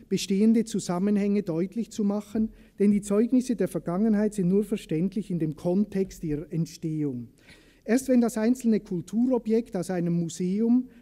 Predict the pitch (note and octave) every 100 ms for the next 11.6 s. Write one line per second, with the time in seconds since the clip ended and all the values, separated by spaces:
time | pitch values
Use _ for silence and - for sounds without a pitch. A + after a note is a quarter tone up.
0 | _ F#3 G3 G3 F#3 F3+ E3+ D3+ F3+ F#3+
1 | C4+ C4+ - - _ G3+ F#3+ F#3+ F#3+ F#3+
2 | E3+ E3 F#3 G3+ B3+ - - - _ -
3 | A3+ B3 A#3 A3 A3 F3+ G#3 G#3+ G3+ F#3+
4 | E3+ D3 D3 E3 A3+ E3+ A#3+ G3+ - F#3+
5 | F3+ E3 E3 D3+ C#3 B2+ C#3+ D#3 A#3 A#3
6 | A3 A3 A3+ G3+ G#3+ A#3 - - - -
7 | D#3+ F#3 G#3+ G3+ - G#3 A3 G#3+ - -
8 | D#3+ D#3 C3+ D3+ A3 - G#3 G#3 - G#3
9 | G#3 - - D#3+ - D#3+ D#3+ F#3+ G#3 -
10 | - F#3 F#3 F3+ - G3+ F3+ E3+ D#3+ F#3+
11 | G#3+ G#3+ D#3+ F3+ F#3